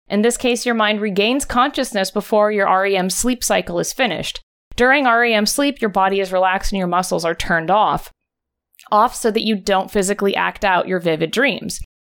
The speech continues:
Waking up before the last stage of R E M sleep is com-, is complete can cause you to hyperventilate and hallucinate, as well as make it seem like you are unable to move your body.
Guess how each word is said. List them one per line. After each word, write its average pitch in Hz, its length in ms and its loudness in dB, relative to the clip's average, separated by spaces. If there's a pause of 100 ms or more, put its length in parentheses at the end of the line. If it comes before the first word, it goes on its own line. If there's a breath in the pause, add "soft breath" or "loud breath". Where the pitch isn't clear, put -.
(100)
Waking 262 400 0
up 262 140 0
before 233 300 -4
the 202 100 -2
last 190 300 0
stage 196 280 -2
of 190 160 -4
R 185 200 2
E 190 100 -4
M 180 120 -2
sleep 175 300 -2
is 175 120 -4
com-, 175 220 -6 (320)
is 185 140 -2
complete 196 440 -2
can 190 160 -4
cause 202 380 0
you 190 120 0
to 185 100 0
hyperventilate 202 760 0
and 170 80 -4
hallucinate, 170 680 0 (280 loud breath)
as 202 200 0
well 220 220 2
as 262 140 -2
make 202 160 -2
it 196 100 -8
seem 214 360 0
like 185 260 -2
you 185 120 -2
are 180 60 2
unable 175 360 0
to 175 80 -4
move 170 160 -4
your 165 120 -2
body. 170 480 -2